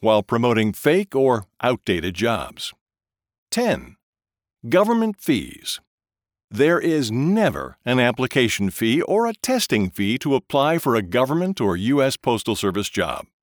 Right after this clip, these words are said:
Federal job openings and information are free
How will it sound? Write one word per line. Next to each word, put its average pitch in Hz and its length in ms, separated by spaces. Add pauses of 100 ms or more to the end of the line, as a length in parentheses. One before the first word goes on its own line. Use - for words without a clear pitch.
(500)
Federal 117 320
job 131 280
openings 139 440
and 180 240
information 190 840
are 147 240
free 87 540